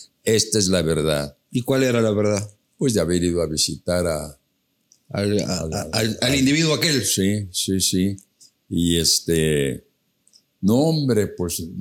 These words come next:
Speaker 1: al día siguiente, cuando salió la revista, mi casa la, estaba afuera llena de periodistas y estaba haciendo yo una obra de teatro. Entonces, pero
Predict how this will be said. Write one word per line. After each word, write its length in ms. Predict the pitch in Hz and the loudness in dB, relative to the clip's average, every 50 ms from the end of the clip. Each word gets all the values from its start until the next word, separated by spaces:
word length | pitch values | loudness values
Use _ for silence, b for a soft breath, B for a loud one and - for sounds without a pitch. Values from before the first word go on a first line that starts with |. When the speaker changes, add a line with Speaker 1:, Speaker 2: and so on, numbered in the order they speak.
| 117 | -4
Speaker 1:
al 180 | 143 120 90 87 | -2 -2 -2 0
día 260 | 87 87 85 82 82 | 0 -2 -2 0 0
siguiente, 840 | - - - 87 85 82 82 82 82 85 85 85 85 80 - 92 - | 0 0 0 0 -2 -2 -2 -2 -2 -2 -2 -2 -2 -2 -4 -6 -6
cuando 300 | - 85 85 85 85 82 | -4 -4 -6 -4 -4 -4
salió 380 | 78 - 82 82 85 85 85 85 | -4 -4 -4 -2 -2 -2 -2 -2
la 220 | 85 85 82 80 | -2 -2 -4 -4
revista, 760 | 76 78 85 80 78 80 82 82 82 - - 87 82 80 80 B B B B B B B B | -4 -4 -4 -2 -2 -2 -2 0 0 0 0 0 -2 -4 -6 B B B B B B B B
mi 280 | - 95 90 82 - - | 0 0 0 0 -2 -4
casa 480 | - 98 92 95 92 - - 107 95 101 | -4 -2 0 0 2 2 2 2 2 2
la, 140 | 104 90 87 | 2 0 0
estaba 840 | - - - - - - - _ - 95 95 92 101 98 92 87 | -4 -6 -12 -18 -18 -18 -12 _ -2 0 0 2 2 2 0 0
afuera 460 | 80 - - 90 92 95 95 95 92 85 | -2 -2 -2 0 0 2 2 0 -2 0
llena 480 | 80 85 92 95 101 101 98 90 87 | 0 0 0 2 2 2 2 2 2
de 160 | 92 87 87 | 2 0 0
periodistas 1400 | 85 - - 85 82 78 78 78 78 76 87 95 107 120 120 - - - 98 90 82 - - - - - - - - _ | -2 -2 -2 -4 -2 -2 -4 -4 -4 -2 0 2 2 4 2 2 0 0 0 -2 -2 -4 -6 -8 -12 -14 -14 -16 -12 _
y 80 | - 95 | -2 0
estaba 320 | 92 87 - 107 98 101 98 | 0 2 2 2 2 2 2
haciendo 380 | 92 - 104 101 95 92 90 | 2 2 2 2 4 4 4
yo 160 | 90 90 92 95 | 4 4 2 4
una 160 | 101 95 95 | 4 4 2
obra 300 | 92 95 92 92 92 87 | 2 2 2 2 2 2
de 200 | 82 78 73 71 | 0 0 -2 -4
teatro. 720 | - - 85 87 98 120 127 - - 101 87 73 65 - - _ _ B B B B B B B B B B | -4 -2 -2 -2 0 -2 -4 -2 -2 0 0 -2 -4 -6 -14 _ _ B B B B B B B B B B
Entonces, 800 | - 87 90 87 - _ - 107 113 113 107 - 117 107 - - | -2 -2 -2 -2 -2 _ 0 2 2 4 4 2 2 0 0 0
pero 220 | - 95 87 87 | -2 0 0 2